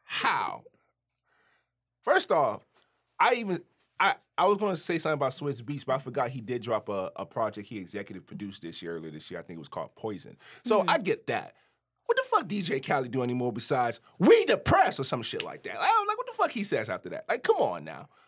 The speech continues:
Speaker 1: He just, this man just talk a lot. He's annoying as shit on his tracks.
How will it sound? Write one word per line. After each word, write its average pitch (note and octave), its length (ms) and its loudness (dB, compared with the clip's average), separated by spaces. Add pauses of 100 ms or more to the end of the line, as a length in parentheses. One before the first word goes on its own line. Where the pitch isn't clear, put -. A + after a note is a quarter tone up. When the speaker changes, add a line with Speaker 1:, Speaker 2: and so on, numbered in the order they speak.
(160)
Speaker 1:
He D#4+ 100 4
just, E4+ 220 0
this E4 120 -2
man B3 280 2
just G#3 160 -8
talk E3 260 4
a E3 40 -2
lot. D#3+ 340 2 (440)
He's G3 220 -4
annoying D3+ 420 0
as D3 80 -4
shit D#3 140 -2
on D3 80 0
his C#3 140 -4
tracks. B2 460 -6